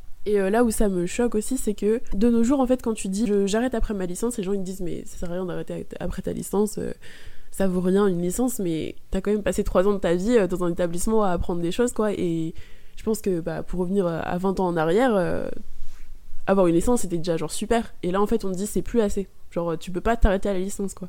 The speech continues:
Donc, faut absolument faire un master. Donc, en fait, t'es coincé entre, euh, est-ce que j'ai bien fait ma licence ? Est-ce que, comment est-ce que je fais mon master ? Quel master choisir, et cetera ? Est-ce que je vais être prise dans le master ? Parce que vu qu'une licence, c'est pas assez, euh, qu'est-ce que je vais devenir si j'ai pas de master, et cetera ? Franchement, c'est très, très stressant. C'est,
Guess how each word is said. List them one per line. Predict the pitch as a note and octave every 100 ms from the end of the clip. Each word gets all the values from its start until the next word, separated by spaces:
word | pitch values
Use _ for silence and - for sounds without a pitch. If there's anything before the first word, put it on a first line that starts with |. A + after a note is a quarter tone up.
| -
Donc, | - F3+
faut | G3+ F#3
absolument | G3 G#3+ G#3+
faire | A3 G#3
un |
master. | G#3 G3 F#3 - - - -
Donc, | G3
en | G3+
fait, | -
t'es | F#3+
coincé | F#3 F#3 A3+
entre, | A3 F#3+ F#3
euh, | F3 - - - - - - - -
est-ce | G#3 -
que | A3
j'ai | G#3
bien | G#3+ A#3
fait | B3
ma | A#3+
licence ? | A#3+ - C4+ C#4 C4+ - -
Est-ce | G#3+ -
que, | A#3 A3 G#3+ G#3+
comment | A#3 A3 A3
est-ce | G#3+
que |
je | G#3
fais | G#3+
mon | G#3
master ? | G#3 - A#3 A3+ A#3
Quel | A3
master | G#3 G#3 G#3
choisir, | - G3 G3+ G#3+
et |
cetera ? | - G#3+ G3+ G#3
Est-ce | G3+
que | A3
je |
vais | F3+
être | -
prise | B3 A#3
dans |
le | A#3
master ? | A3+ A#3 A#3+ -
Parce | G3+
que | G3
vu | F#3 G3
qu'une | G3+ G3 F3+
licence, | G#3 G3+
c'est | G3+
pas | F#3+ F#3+
assez, | F#3 G#3+ A3 G3+
euh, | F3+ - - -
qu'est-ce | C4
que | B3+
je |
vais | B3
devenir | A#3+ C4
si | B3+
j'ai | B3
pas | A#3
de | A3+
master, | A#3 - A3+
et |
cetera ? | - A3 A3 A3
Franchement, | A3 A#3
c'est | B3 A3 F#3+ F3+ -
très, | - A3+
très | A#3
stressant. | - G#3+ G3 F#3
C'est, | -